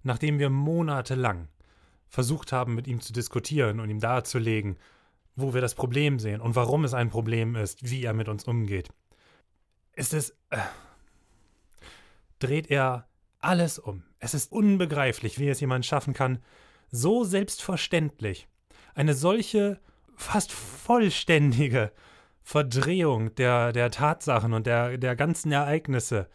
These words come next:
und der, selbst der Argumentationsweisen von allem, was passiert ist, in einen Text zu bringen.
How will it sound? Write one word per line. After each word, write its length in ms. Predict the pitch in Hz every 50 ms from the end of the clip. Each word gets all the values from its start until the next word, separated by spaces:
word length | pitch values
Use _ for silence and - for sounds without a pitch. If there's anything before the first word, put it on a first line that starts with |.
| - - - - -
und 160 | - 143 123
der, 160 | 143 151 175 -
selbst 260 | 156 180 202 - -
der 120 | 190 165
Argumentationsweisen 1700 | 156 170 160 170 165 170 160 123 156 143 - - - - 226 269 269 285 285 262 - - - 120 135 127 120 120 117 107 - 110 98 90 80 - _ _ _ _ _ _ _ _ _
von 180 | - - 156
allem, 280 | - - 185 196 190 175
was 140 | 165 156 -
passiert 420 | - 156 - - 160 156 147 -
ist, 220 | - 98 95 - - - - - - _
in 140 | - 131 143
einen 220 | 127 117 117 110
Text 260 | 101 120 117 - - -
zu 100 | - 104
bringen. 280 | 101 101 95 92 85